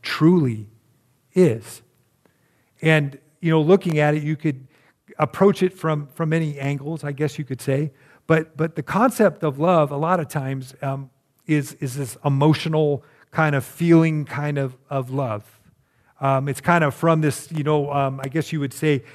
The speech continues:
kind of a Greco-Roman myth of, of kind of this romantic love,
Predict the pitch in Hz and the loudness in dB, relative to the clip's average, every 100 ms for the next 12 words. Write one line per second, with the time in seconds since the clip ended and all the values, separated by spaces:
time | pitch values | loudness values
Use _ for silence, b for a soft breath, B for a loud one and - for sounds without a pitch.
0 | _ 165 156 135 117 139 156 - 143 131 | _ 0 0 0 -2 0 0 2 0 0
1 | 147 143 131 127 143 131 139 135 127 131 | -2 -2 -2 -2 -2 -4 -6 -6 -6 -6
2 | 139 120 139 147 131 135 - 139 131 135 | -6 -6 -4 -2 -2 -4 -2 -2 0 0
3 | 143 135 135 - 123 117 113 | 0 -2 -6 -4 -4 -4 -6